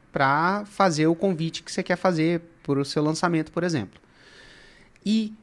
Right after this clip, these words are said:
quando você faz, existem formas e formas diferentes de fazer o convite. Quando você faz muito criativo, você pode, dentre essas tentativas que você tá colocando no ar,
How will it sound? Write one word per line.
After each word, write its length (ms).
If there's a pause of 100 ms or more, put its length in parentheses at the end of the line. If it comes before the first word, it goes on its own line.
(120)
quando 320
você 260
faz, 360
existem 420
formas 420
e 60
formas 400
diferentes 420
de 60
fazer 240
o 40
convite. 440
Quando 260
você 260
faz 340
muito 440
criativo, 760 (600)
você 300
pode, 540 (920)
dentre 540
essas 300
tentativas 640
que 80
você 100
tá 140
colocando 400
no 60
ar, 260